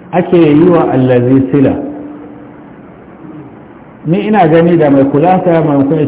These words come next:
ce bihi ya ce biha, wannan shi ya fi kyau. Don baka ɗauke shi a biha ba, ba da sai za ka tsaya ka yi ta dogon bayani ka riƙa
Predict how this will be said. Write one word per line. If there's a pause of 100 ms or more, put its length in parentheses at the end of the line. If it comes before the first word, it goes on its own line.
ce
bihi
ya (100)
ce
biha, (840)
wannan
shi
ya
fi (100)
kyau. (1500)
Don
baka
ɗauke
shi
a
biha
ba, (1200)
ba
da
sai
za
ka
tsaya
ka
yi
ta
dogon
bayani
ka
riƙa